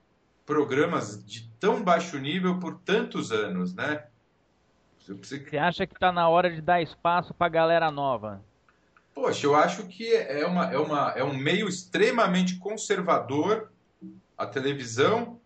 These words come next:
Speaker 1: principalmente, conservador, pouco aberto à meritocracia, ou seja, muito clientelista. É mais ou menos o que a gente vê na, na administração pública do Brasil nos últimos anos.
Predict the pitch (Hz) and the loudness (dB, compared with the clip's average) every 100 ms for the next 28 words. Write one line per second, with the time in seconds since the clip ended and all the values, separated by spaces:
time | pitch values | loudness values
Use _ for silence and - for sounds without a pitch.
0 | - 117 113 113 120 156 - - _ _ | -14 -10 -6 -4 -2 -4 -6 -14 _ _
1 | 202 254 - 208 180 139 - 139 175 214 | 0 0 2 0 2 2 2 0 2 2
2 | - - _ _ _ _ _ _ - 208 | 0 -12 _ _ _ _ _ _ 4 6
3 | 262 285 - 214 175 147 156 151 147 131 | 6 2 0 4 4 4 0 0 -2 -2
4 | 147 202 202 180 165 - 127 - - 160 | 0 -2 -2 -6 -6 -2 -2 -4 -10 -4
5 | 202 226 - _ _ _ _ _ _ _ | -2 -2 -8 _ _ _ _ _ _ _
6 | _ - 143 - - 147 135 117 139 254 | _ -6 -6 -4 0 0 0 -2 0 2
7 | 294 - 190 180 156 156 147 131 135 175 | 2 0 -6 -2 0 0 0 -2 0 -2
8 | 185 - 208 - _ _ _ _ _ - | -4 -4 -4 -4 _ _ _ _ _ -4
9 | 156 240 247 233 247 226 220 214 196 202 | 2 2 4 2 2 0 -2 0 0 -2
10 | 190 165 175 175 143 135 151 151 160 151 | -4 -4 0 2 2 2 -2 -4 -10 -8
11 | 156 151 160 151 196 220 151 147 123 120 | -6 -4 -6 -6 -2 -2 -2 -4 -4 -2
12 | 120 113 113 170 160 123 117 135 - 131 | 2 2 0 -4 -4 -6 -12 -12 -12 -12
13 | 117 156 214 143 - - | -4 0 2 0 -6 -16